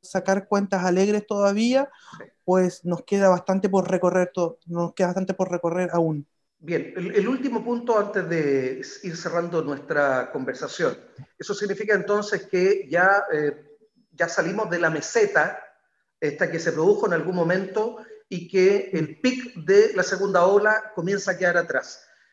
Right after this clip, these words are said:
Speaker 2: Tal como ha ocurrido en, en Europa,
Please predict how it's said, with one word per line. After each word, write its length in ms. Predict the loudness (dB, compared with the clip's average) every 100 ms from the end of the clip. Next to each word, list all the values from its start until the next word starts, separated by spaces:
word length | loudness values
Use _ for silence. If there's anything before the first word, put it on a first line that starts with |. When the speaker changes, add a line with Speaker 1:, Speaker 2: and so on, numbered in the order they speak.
| _ _ _ _ 0
Speaker 2:
Tal 240 | 0 2
como 180 | 2 4
ha 60 |
ocurrido 840 | 4 2 0 0 0 0 0 -6 -6
en, 280 | -4 -2 -2
en 480 | -2 -2 -4 -4 0
Europa, 760 | 0 4 4 4 -2 -2 -14